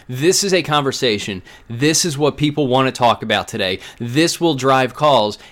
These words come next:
it's an idiot's conversation. You have lowered the bar so far that only the biggest knucklehead will even bother to engage with this or put it on for any amount of time." And I wrote in the post, I'm like, "Whether it is this podcast or one of the thousands of others,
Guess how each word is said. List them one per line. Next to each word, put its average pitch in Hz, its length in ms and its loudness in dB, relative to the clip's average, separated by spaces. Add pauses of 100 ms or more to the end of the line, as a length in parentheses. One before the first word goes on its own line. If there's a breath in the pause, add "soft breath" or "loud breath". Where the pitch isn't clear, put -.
(140 loud breath)
it's 175 200 0
an 180 120 2 (100)
idiot's 196 420 4
conversation. 160 880 -4
You 196 280 2
have 156 240 0
lowered 156 400 2
the 160 60 -6
bar 143 300 2
so 170 320 0
far 139 440 2 (260 loud breath)
that 160 200 0
only 180 280 2
the 151 120 -4
biggest 185 540 0
knucklehead 127 800 -2 (260 loud breath)
will 156 180 -2
even 170 360 0
bother 156 560 2
to 143 360 -2
engage 143 520 -2
with 190 180 -2
this 190 340 0 (320 loud breath)
or 143 160 2
put 196 240 2
it 175 120 2
on 160 200 -2
for - 280 -4 (120)
any 170 240 2
amount 156 280 0
of 131 60 -4
time." 107 380 -4
And 127 140 -2
I 151 80 2
wrote 170 220 4
in 160 60 -6
the 147 80 -6
post, 160 360 -2
I'm 151 140 -2
like, 147 200 -2 (260 loud breath)
"Whether 147 420 2
it 143 120 0
is 101 200 -4
this 131 200 0
podcast 131 680 2
or 113 160 -2
one 120 260 -2
of 110 100 -4
the 101 120 -8
thousands 131 580 0
of 120 140 -2
others, 120 420 2